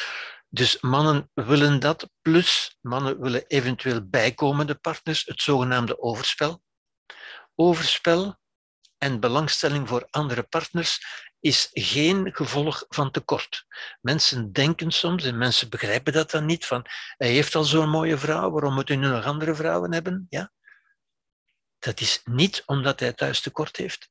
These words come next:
zoals vrouwen dat soms denken, zoals men soms denkt, ja? Maar omdat dat gewoon in het beestje inzit.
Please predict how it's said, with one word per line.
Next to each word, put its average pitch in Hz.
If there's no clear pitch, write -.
zoals 131
vrouwen 135
dat 135
soms 143
denken, 160
zoals 110
men 135
soms 156
denkt, 165
ja? -
Maar 147
omdat 151
dat -
gewoon 165
in 160
het 147
beestje -
inzit. 196